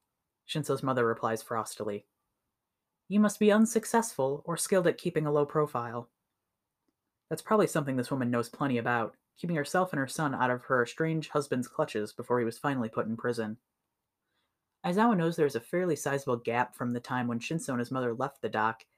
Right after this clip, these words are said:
and the date of the ninety-nine massacre. A little over six years ago now.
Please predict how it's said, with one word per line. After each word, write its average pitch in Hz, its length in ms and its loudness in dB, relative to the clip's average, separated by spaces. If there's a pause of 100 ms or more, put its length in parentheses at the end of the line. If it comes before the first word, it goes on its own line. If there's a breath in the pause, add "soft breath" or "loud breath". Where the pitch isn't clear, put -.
(120)
and 135 100 -6
the 123 60 -4
date 151 200 4
of 120 100 0
the 120 60 -4
ninety-nine 117 360 -4
massacre. 117 640 -8 (640)
A 190 80 4
little 233 240 6
over 139 220 4
six - 300 -6
years 143 220 4
ago 110 180 -4
now. 120 400 -6